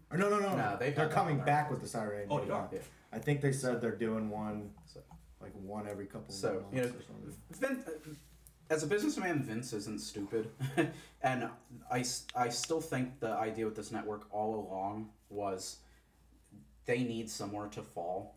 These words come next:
Speaker 2: when cable, cable television kind of, it, it's not gonna die right away, but it, the
Speaker 1: It's
Speaker 2: whole,
Speaker 1: getting
Speaker 2: it's
Speaker 1: there.
Speaker 2: changing. It's
Speaker 1: I don't
Speaker 2: changing.
Speaker 1: have cable, bro.
Speaker 2: So
Speaker 1: <laughs> I watch all this
Speaker 2: Yeah.
Speaker 1: shit and I don't have cable.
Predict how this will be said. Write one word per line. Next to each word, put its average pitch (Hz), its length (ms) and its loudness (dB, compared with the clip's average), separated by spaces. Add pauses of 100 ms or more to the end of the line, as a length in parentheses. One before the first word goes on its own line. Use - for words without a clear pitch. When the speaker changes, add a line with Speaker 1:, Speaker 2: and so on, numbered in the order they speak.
(200)
Speaker 2:
when 92 480 -6 (720)
cable, 107 400 -6 (120)
cable 104 280 -4
television 104 720 -6 (220)
kind 95 240 -6
of, 92 60 -8 (800)
it, - 260 -4
it's 139 160 -2
not 196 200 6
gonna 123 140 4 (120)
die - 340 0
right 101 180 -2
away, 92 400 -4
but 95 120 -4
it, 92 320 -4
the 123 60 -6
Speaker 1:
It's 104 80 -2
Speaker 2:
whole, 127 240 2
Speaker 1:
getting 156 140 2
Speaker 2:
it's 123 180 4
Speaker 1:
there. 143 60 6
Speaker 2:
changing. - 440 2 (160)
It's - 260 -2
Speaker 1:
I 131 140 2
don't - 20 -
Speaker 2:
changing. 143 140 6
Speaker 1:
have 147 180 4
cable, 110 180 2
bro. 101 80 0
Speaker 2:
So 107 420 4 (140)
Speaker 1:
<laughs> - 800 -6
I 143 120 2
watch 147 280 4
all 135 100 4
this 139 100 6
Speaker 2:
Yeah. - 60 2
Speaker 1:
shit 175 120 2
and 135 100 0
I 160 40 4
don't 151 100 2
have 139 100 0
cable. 143 360 0